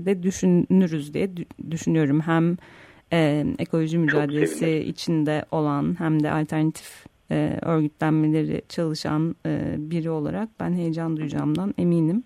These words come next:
Speaker 1: Mayıs'ta da Çanakkale çok güzel olacaktır, ondan da eminim. Çok
Speaker 2: Kesinlikle.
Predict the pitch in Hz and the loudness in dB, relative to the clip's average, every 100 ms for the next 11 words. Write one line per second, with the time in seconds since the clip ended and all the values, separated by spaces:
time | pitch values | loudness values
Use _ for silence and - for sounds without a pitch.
0 | - 170 160 160 - 151 165 165 156 - | -2 0 2 0 -4 -6 -2 -2 -2 -4
1 | 156 165 151 _ - 151 147 131 139 147 | -8 -8 -14 _ -6 -2 -2 -4 -6 -8
2 | _ 170 156 151 151 143 - - 311 - | _ -2 0 2 2 0 0 0 0 -4
3 | - - - - - - 254 254 | -20 -20 -20 -20 -6 0 2 4